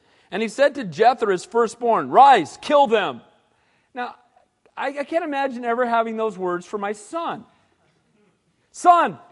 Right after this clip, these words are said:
kill them." That's what he told him. "Son, kill them." And in one way, this may have even been an honor he was giving his son to avenge his uncle's deaths.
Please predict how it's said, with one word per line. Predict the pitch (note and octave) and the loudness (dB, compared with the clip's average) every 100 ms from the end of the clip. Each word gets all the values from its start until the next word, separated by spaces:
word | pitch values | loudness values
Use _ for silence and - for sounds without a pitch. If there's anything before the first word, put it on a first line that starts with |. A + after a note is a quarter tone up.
| - | -6
kill | - D#4+ | 4 4
them." | A#3+ G#3 D3 - _ _ _ _ _ _ _ _ _ _ _ _ _ _ _ _ _ _ _ _ _ _ - | 4 2 0 -10 _ _ _ _ _ _ _ _ _ _ _ _ _ _ _ _ _ _ _ _ _ _ -10
That's | A#3+ | -8
what | D4 D4+ | -6 -6
he | |
told | D4+ F4 F4+ D4+ | -2 0 0 -2
him. | C#3 - _ _ _ _ _ _ _ _ _ _ _ _ _ _ _ | -6 -12 _ _ _ _ _ _ _ _ _ _ _ _ _ _ _
"Son, | - - E4 C#4+ G3 | -4 2 4 2 -4
kill | - D#4 D#4 | -2 0 2
them." | A3+ | 2
And | G#3 A#3 | 0 -2
in | |
one | C4 F4 | 0 0
way, | A#3 G#3+ | 2 0
this | C4+ - | 0 -8
may | C#4 | -8
have | C4 A#3+ | -6 -6
even | A#3 | -4
been | A3 | -4
an | G#3 G3 | -4 -4
honor | F#3+ A#3 B3 F#3 | -2 -2 -2 -4
he | F#3+ | -6
was | F3 | -6
giving | E3 G#3+ G#3 | -4 -2 -4
his | F#3 | -6
son | - A3 G3 D#3+ _ _ | -6 -4 -4 -8 _ _
to | - G#3+ | 0 0
avenge | E3 G3 A3 A3 F#3 - | 2 -2 -2 -6 -12 -16
his | - E3+ | -10 -4
uncle's | G3 G3 F#3 D3 | -2 -4 -8 -8
deaths. | D3 D3+ - _ | -4 -6 -6 _